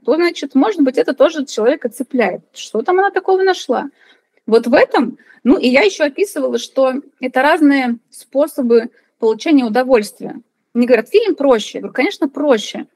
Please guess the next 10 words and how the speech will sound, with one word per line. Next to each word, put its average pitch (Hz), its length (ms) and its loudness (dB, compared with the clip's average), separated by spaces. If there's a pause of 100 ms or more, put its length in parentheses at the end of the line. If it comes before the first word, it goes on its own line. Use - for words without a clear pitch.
Там 190 120 -12
полтора 277 380 0
часа 392 380 0
и 294 40 2
сразу 277 320 0
много 269 520 2
впечатлений. 247 680 -6
Никто 208 260 -4
не 330 120 2
спорит". 233 460 -2